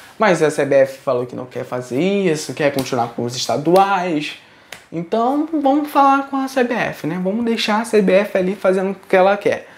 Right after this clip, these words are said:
Mas eu, eu tava com medo desse novo formato da Copa do Brasil ter conflito com os calendários. E não teve.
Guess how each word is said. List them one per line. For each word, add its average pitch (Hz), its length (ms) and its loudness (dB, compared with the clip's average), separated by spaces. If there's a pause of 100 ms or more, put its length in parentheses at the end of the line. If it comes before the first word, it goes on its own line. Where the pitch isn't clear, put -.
(120)
Mas 233 220 4
eu, 285 680 4
eu 214 60 -2
tava 240 200 -2
com 285 140 2
medo 240 380 4
desse 180 680 2
novo 170 240 0
formato 156 540 -2
da 139 120 0
Copa 123 200 -6
do 127 60 -2
Brasil 139 560 0 (280)
ter 220 160 4
conflito 202 480 0
com 196 120 -6
os 190 100 -6
calendários. 180 680 -2 (520)
E 196 120 2
não 180 180 2
teve. 160 360 0